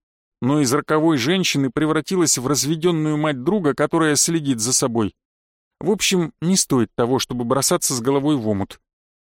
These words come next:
Госпожа Мария молниеносно оценила ситуацию и поняла, что на этом ее карта бита, поэтому пошла ва-банк. Могу лишь догадываться, что происходило у нее в голове.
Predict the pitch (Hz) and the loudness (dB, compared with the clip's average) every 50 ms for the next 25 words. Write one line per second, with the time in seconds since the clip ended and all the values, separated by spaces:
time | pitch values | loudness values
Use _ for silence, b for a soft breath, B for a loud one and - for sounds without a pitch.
0 | _ _ _ _ _ _ _ _ - - 113 107 - - 113 98 117 151 170 151 | _ _ _ _ _ _ _ _ -8 -4 -4 -2 0 0 0 2 2 0 0 0
1 | 135 147 180 185 165 139 131 135 139 143 151 156 151 160 185 170 - - 151 143 | 0 0 0 0 0 2 0 0 0 2 2 2 2 0 0 0 0 0 -2 -2
2 | 135 - - 151 160 170 165 143 120 - 123 - 131 123 139 165 - - - 185 | 0 -2 -2 0 0 0 0 0 0 -2 -2 0 0 0 0 0 0 0 0 2
3 | 180 165 - - 120 135 139 120 - 135 139 131 127 147 180 185 - - 165 147 | 0 0 -2 -2 -4 -4 -2 -2 0 0 0 2 2 0 0 -2 -2 -2 -2 0
4 | 127 123 156 175 - 185 190 175 160 165 143 135 120 - 135 135 - - 165 160 | 0 -2 -2 -2 -2 -2 -2 -2 -2 -2 -2 -2 -2 -2 -4 -4 -4 -4 -4 -2
5 | 170 196 - - 104 80 - _ _ _ _ _ _ _ _ _ _ _ _ - | -2 -4 -2 -4 -6 -8 -8 _ _ _ _ _ _ _ _ _ _ _ _ -4
6 | 135 143 165 175 - 170 180 170 - - 139 - - 139 135 131 131 147 135 120 | -2 0 0 -2 -2 -2 -4 -2 -2 -2 -2 -2 -2 -2 -2 -2 -2 -2 -2 -2
7 | 113 101 87 - - - _ _ _ _ _ _ _ _ _ _ _ _ _ _ | -2 -4 -4 -8 -12 -20 _ _ _ _ _ _ _ _ _ _ _ _ _ _
8 | _ _ _ - 123 147 170 180 233 233 220 208 160 143 180 196 190 226 220 175 | _ _ _ -4 -2 -2 0 0 0 2 2 2 2 2 0 0 2 2 2 2
9 | 151 131 135 - - 151 - - 160 - 156 147 147 - - - 151 147 160 156 | 0 0 0 0 0 -2 -2 -2 -4 -2 -2 -2 -2 -2 -2 -4 -4 -2 0 0
10 | 143 135 135 139 143 143 139 131 113 113 127 143 147 135 117 107 90 | 0 0 0 0 0 0 0 -2 -2 -2 0 0 0 0 0 0 -2